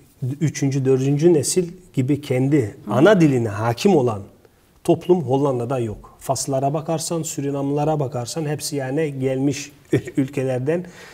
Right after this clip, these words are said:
Speaker 1: yani Arapçası olsun ya da, e, Berber dediğimiz Berber ya da, e, Sranatonga.
Speaker 2: Berberce
Speaker 1: İyi,
Speaker 2: değil.
Speaker 1: iyi, iyi hakim değiller.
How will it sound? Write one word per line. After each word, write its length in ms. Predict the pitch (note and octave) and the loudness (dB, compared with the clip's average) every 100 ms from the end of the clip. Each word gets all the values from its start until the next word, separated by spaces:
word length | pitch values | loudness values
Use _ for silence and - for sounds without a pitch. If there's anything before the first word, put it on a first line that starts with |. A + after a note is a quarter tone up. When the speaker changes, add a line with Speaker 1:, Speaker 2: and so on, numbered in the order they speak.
| - - | -16 -10
Speaker 1:
yani 220 | C#3+ C3+ B2+ | -8 -8 -6
Arapçası 560 | C3 C3 - C3 - D#3 | -4 -2 -2 -2 -2 -4
olsun 400 | B2+ A#2 - C#3+ | -6 -8 -8 -8
ya 240 | C3+ A#2+ | -6 -6
da, 200 | B2 B2 B2+ B2 | -4 -6 -6 -6
e, 140 | A#2 | -2
Berber 680 | A#2+ A#2 A#2 - - - - | -2 -2 -4 -6 -6 -8 -10
dediğimiz 480 | A#2 A#2 A#2 A#2 G#2+ | -6 -4 -2 -2 0
Berber 480 | A#2+ A2+ A2 - - | -2 -2 -8 -12 -10
ya 180 | A#2+ A2+ | -8 -6
da, 240 | A#2 A#2 - A2+ A2 | -6 -8 -10 -10 -10
e, 40 | |
Sranatonga. 580 | - C3 A#2+ A2+ A#2+ A#2+ B2 - | -8 -6 -6 -4 -4 -6 -8 -6
Speaker 2:
Berberce 500 | F3+ E3+ F3+ F3+ F#3 E3 | -6 -4 -6 -6 -2 -2
Speaker 1:
İyi, 200 | E3 E3 E3+ | -4 -12 -4
Speaker 2:
değil. 20 | |
Speaker 1:
iyi, 420 | F3+ F#3 F#3+ - - - F#3 | 2 6 6 6 -2 -6 2
iyi 140 | F3+ | 4
hakim 560 | C#3 D3 C#3 D3+ C3+ C3 | 4 2 0 -2 -2 -2
değiller. 400 | A#2 G2 G2 | -2 -4 -12